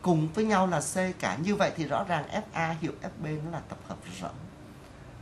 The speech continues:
Mà tập hợp rỗng cho nên rõ ràng thì F A trừ F B, F A trừ B thì nó là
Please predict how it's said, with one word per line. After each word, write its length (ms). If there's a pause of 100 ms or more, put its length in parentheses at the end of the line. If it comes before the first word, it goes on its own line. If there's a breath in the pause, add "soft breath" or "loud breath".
(120)
Mà 120
tập 200
hợp 200
rỗng 200 (140)
cho 220
nên 420 (540)
rõ 260
ràng 280 (100)
thì 180 (920)
F 100 (120)
A 240 (100)
trừ 180
F 260
B, 60 (640)
F 80 (100)
A 240
trừ 160
B 100 (240)
thì 120
nó 140
là 320